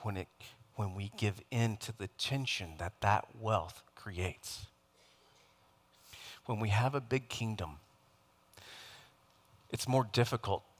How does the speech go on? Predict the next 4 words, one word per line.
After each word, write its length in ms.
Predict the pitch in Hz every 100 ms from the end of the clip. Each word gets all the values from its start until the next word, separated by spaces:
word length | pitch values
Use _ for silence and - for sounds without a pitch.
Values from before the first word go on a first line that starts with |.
| _ _ _
to 100 | -
seek 460 | 113 - 113 - - - _ _ _ - - _
the 380 | 107 101 107 101 - _ _ _
kingdom. 340 | - 78 76